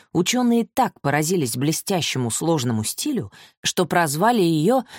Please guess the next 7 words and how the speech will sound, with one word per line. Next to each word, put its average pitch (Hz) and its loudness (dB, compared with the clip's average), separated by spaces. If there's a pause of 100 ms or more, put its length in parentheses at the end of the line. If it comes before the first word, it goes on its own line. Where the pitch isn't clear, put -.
Шекспиром 285 -2
шумерской 208 0
литературы. 175 0 (460)
«Того, 143 0
что 139 -2
сделала 135 0
я, 165 2